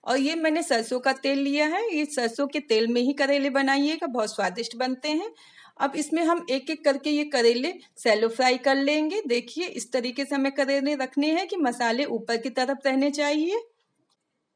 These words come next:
तो ये जो मैंने कट का निशान लगाया था वो ऊपर की तरफ ही रखिएगा, नहीं तो मसाले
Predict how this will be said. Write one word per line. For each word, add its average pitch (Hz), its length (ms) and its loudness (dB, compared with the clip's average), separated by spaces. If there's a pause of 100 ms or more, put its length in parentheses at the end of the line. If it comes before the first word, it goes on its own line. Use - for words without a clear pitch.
(300)
तो 294 60 -6
ये 294 140 0
जो 285 180 -4
मैंने 285 260 2
कट 240 260 -2
का 277 120 2
निशान 269 360 2
लगाया 226 420 2
था 311 160 -2
वो 349 140 -4
ऊपर 233 340 -2
की 262 140 -4
तरफ 262 340 -2
ही 294 60 -2
रखिएगा, 285 600 -2
नहीं 247 240 0
तो 240 140 -6
मसाले 226 500 -2